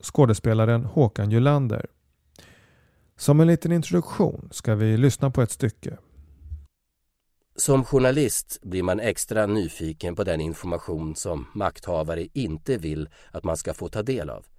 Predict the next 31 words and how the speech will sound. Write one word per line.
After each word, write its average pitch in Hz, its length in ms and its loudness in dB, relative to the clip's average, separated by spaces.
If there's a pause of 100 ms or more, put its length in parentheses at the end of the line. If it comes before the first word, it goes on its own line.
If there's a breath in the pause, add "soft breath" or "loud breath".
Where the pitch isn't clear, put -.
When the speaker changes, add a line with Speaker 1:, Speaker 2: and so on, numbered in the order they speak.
(1000)
Speaker 2:
Den 123 340 2
berättelse 98 680 2
vi 87 140 -4
ska 95 160 -4
ta 110 80 -2
upp 101 320 0
i 85 80 -6
det 85 80 -4
här 107 160 -4
kapitlet 76 720 -10
har 110 220 2
av 113 100 2
någon 90 220 2
anledning 80 640 -2
varit 92 220 -4
föremål 82 460 -2
för 85 220 -6
mer 120 340 -2
censur 80 680 -6 (180 soft breath)
och - 180 -10
försök 82 460 -2
till 90 160 -6
utplåning 78 800 -6 (240 soft breath)
än 87 280 0
någon 110 380 2
annan 80 360 0
information 78 920 -8
i 80 140 -8
den 73 180 -6
kända 71 380 -6
historien. 80 600 -10